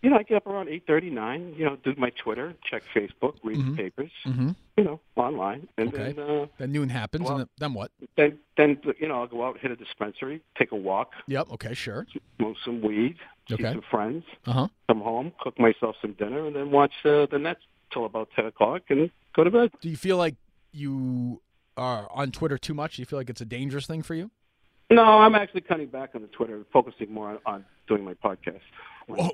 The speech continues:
Speaker 2: oh, what's this? What's the podcast?
Speaker 1: It's gonna be called The Wiftic Hour.
Speaker 2: What's, what is the plot of this? And what is the point? What is
Speaker 1: Well,
Speaker 2: this?
Speaker 1: well, the Wiftic, W T F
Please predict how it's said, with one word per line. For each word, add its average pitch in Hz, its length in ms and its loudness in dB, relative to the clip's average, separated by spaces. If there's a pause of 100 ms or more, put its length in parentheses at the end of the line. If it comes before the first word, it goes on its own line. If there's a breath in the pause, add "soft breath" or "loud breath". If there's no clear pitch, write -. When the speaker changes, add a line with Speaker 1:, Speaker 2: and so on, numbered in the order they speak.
(140)
Speaker 2:
oh, 320 140 10
what's 151 240 -2
this? 311 220 -4
What's 151 360 -4
the 151 80 -8
podcast? 147 500 -4 (760)
Speaker 1:
It's 127 140 2
gonna 139 180 10
be 139 80 -4
called 135 240 6
The 127 80 -6
Wiftic 143 420 -6
Hour. 71 260 -14 (600)
Speaker 2:
What's, 135 260 -6
what 143 180 -2
is 123 80 -8
the 131 80 -8
plot 143 380 -4
of 156 100 -10
this? 190 140 -10
And 151 160 -2
what 160 100 4
is 156 140 0
the 143 120 -2
point? 156 300 -6
What 139 120 -6
is 135 100 -6
Speaker 1:
Well, 139 100 -6
Speaker 2:
this? 120 240 -12 (120)
Speaker 1:
well, 147 300 8
the 131 60 -12
Wiftic, 131 540 -6 (100)
W 160 320 4
T 151 400 -2
F 139 200 2